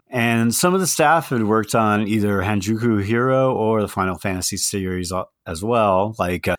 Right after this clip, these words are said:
designer Nobuyuki Inu and lead programmer Fumiaki Fukaya. So production started in December nineteen ninety-three, and it took about a year and a half to make the whole thing, including the planning process. Takeda had trouble getting used to his new job as director,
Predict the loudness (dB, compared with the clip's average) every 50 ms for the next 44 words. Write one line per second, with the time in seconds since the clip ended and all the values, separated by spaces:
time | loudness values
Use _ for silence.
0 | -2 -4 -2 0 2 2 2 2 2 2 2 2 2 2 2 2 2 2 2 2
1 | 2 2 0 0 0 2 2 4 4 2 2 0 0 0 0 2 2 0 0 0
2 | 0 -2 -4 -6 _ _ _ -20 -20 -20 -20 _ _ -6 -4 -2 0 0 0 0
3 | 0 0 0 0 2 2 2 2 2 2 2 2 2 2 2 2 2 2 4 4
4 | 4 4 4 2 2 0 -4 -6 -2 -2 -4 -2 0 0 0 0 0 -2 -4 -8
5 | -8 -8 -6 -4 -2 0 0 0 -2 _ -2 0 0 0 0 0 -2 -2 0 2
6 | 2 2 2 2 2 2 2 2 0 -2 -2 -2 -2 0 0 0 0 0 0 0
7 | 0 0 0 -2 -2 -2 -2 -2 0 0 0 -2 -4 -4 -2 0 0 0 0 0
8 | -2 -4 -6 -8 -10 _ _ _ _ -20 -20 _ _ _ _ _ _ -6 -2 -2
9 | 0 0 0 0 -2 -2 -2 -2 -2 -2 2 2 2 2 2 2 2 2 2 2
10 | 0 0 0 0 0 0 -2 -4 -6 -6 -4 -4 -4 -6 -4 -4 -4 -4 -2 -2
11 | -4 -4 -2 -4 -6 -6 -8 -8 -8 -6 -4 -4 -4 -4 -4 -4 -6 -6 -8 -12
12 | _ _ _ -14 -6 -4 -4 -2 -2 -4 -8 -8 -8 -8 -8 -6 -6 -8 -8 -10
13 | -10 -4 0 2 4 4 6 4 4 2 2 2 2 4 4 4 2 4 4 4
14 | 4 4 4 4 4 2 2 0 0 0 2 2 2 2 2 2 0 2 2 2
15 | 2 4 4 4 2 0 -2 -4 -2 -2 -2 -4 -4 -6 -8 -8 -8 -8 -10 -12